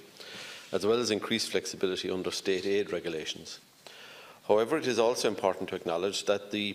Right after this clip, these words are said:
past few months have been very difficult for beef farmers in particular, following a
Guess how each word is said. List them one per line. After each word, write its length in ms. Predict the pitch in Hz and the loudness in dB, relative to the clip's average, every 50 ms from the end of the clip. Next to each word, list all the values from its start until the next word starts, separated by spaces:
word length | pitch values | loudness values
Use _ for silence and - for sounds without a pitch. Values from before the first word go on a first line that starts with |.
| - - | -6 -6
past 320 | - - 117 123 - - | -4 -2 -2 -2 -2 -2
few 180 | - - 107 95 | -4 -2 -2 0
months 300 | 90 90 90 87 - - | 0 0 0 -2 -2 -2
have 120 | - 95 | -2 0
been 120 | 85 101 92 | 0 2 2
very 200 | 95 98 95 95 | 4 2 4 4
difficult 400 | 92 113 107 - - 101 98 - | 2 2 0 0 0 -2 -2 -2
for 120 | - 90 | -4 -8
beef 240 | 80 82 107 110 107 | -4 -2 -2 -2 -2
farmers 380 | - 104 92 92 90 87 85 | 0 0 2 2 0 -2 -2
in 100 | 95 92 | -2 -2
particular, 460 | - - 101 - - 110 - - 87 82 | -4 -4 -6 -4 -4 -4 -4 -4 -6 -4
following 400 | - - 95 95 95 95 95 92 92 | 0 0 2 2 2 2 0 -2 -2
a 100 | 92 | -2